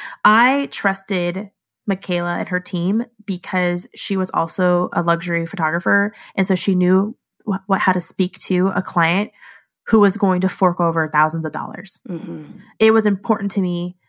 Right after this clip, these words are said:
Speaker 1: that we spoke a similar language in terms of, like, what my clients were, were, like, are used to.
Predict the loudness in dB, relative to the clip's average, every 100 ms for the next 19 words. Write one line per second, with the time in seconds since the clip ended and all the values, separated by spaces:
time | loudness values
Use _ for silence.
0 | _ 0 0 -4 -4 -2 -2 -2 0 -2
1 | -4 -4 0 0 2 0 -2 -2 -2 -4
2 | -4 -8 -4 -6 -4 -8 -8 -8 -2 -2
3 | -2 -6 -6 -2 0 0 -2 -6 -10 -6
4 | -6 -2 -4 -2 0 0 0 -4 -4 -6
5 | -8